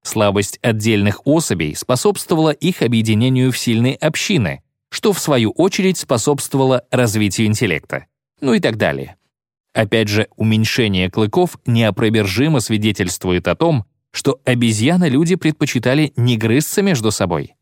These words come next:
а договариваться. Руки, конечно же, тоже играли большую роль в деле защиты. Увесистый камень или крепкая палка — вполне подходящая альтернатива клыкам.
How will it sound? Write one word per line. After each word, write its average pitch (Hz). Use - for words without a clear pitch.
а 98
договариваться. 95
Руки, 196
конечно 160
же, 139
тоже 127
играли 107
большую 98
роль 98
в 104
деле 95
защиты. 98
Увесистый 131
камень 131
или 123
крепкая 110
палка — 117
вполне 175
подходящая 135
альтернатива 110
клыкам. 127